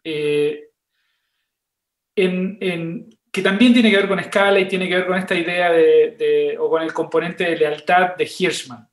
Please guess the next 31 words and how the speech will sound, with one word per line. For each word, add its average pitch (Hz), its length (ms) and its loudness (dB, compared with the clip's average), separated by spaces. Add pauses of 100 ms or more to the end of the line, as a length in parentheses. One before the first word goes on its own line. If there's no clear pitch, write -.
¿no? - 220 -16
Cuando, 160 520 -4
cuando 170 240 -6
nosotros 220 360 2
pensamos 202 640 0
en 190 100 -4
municipalidades 180 960 -4
en 160 80 -14
el, 160 180 -14
nuestro 190 320 -6
contexto 170 460 -12
nacional, 175 480 -10
muchas 214 420 -4
veces, 220 640 0
eh, 160 400 0
al 175 140 -6
menos 240 320 2
en 196 100 -4
el 196 100 -2
ámbito 208 300 -2
metropolitano, 165 720 -4
esas, - 380 -12
esos - 520 -6 (560)
contextos 208 460 -2
municipales 185 580 -2
no 202 140 2
reflejan 220 720 2
realmente 175 580 -6
comunidades 160 560 -6
de 160 80 0
pertenencia 147 680 -6